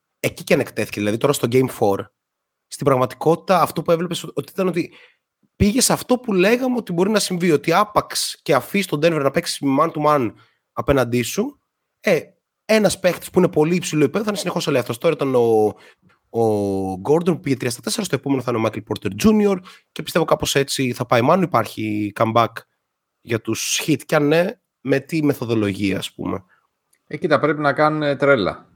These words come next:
Speaker 2: Τρέλα. Δηλαδή να πούν ότι, ξέρεις κάτι, Jokic, αυτό το έλεγε και ο Ben Taylor στο τελευταίο του podcast, σούταρε δεκαπέντε τρίποντα, άμα το έχεις. Ξέρω
Speaker 1: Ναι.
Speaker 2: εγώ.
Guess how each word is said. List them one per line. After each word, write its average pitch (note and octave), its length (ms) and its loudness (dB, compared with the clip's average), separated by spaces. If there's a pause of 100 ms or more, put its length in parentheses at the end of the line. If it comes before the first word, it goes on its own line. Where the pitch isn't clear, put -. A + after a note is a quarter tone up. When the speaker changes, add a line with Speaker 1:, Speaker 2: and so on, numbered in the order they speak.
(380)
Speaker 2:
Τρέλα. A2 440 0
Δηλαδή A2+ 340 -2
να A#2+ 160 0
πούν D3+ 180 -2
ότι, B2+ 540 -2 (140)
ξέρεις C#3 180 -6
κάτι, C#3+ 240 4
Jokic, C3 280 2 (1300)
αυτό - 180 -10
το B2+ 100 2
έλεγε B2+ 260 4
και B2 100 2
ο C3 40 4
Ben A#2+ 120 0
Taylor C3 180 6
στο G2+ 80 -6
τελευταίο G#2 440 -4
του A#2 100 -4
podcast, C3 200 -2
σούταρε B2+ 300 4
δεκαπέντε A2+ 360 2
τρίποντα, F#2+ 500 -2 (180)
άμα F2 200 -6
το E2+ 100 -6
έχεις. - 300 -12
Ξέρω A2 220 2
Speaker 1:
Ναι. G#2+ 60 2
Speaker 2:
εγώ. - 180 -4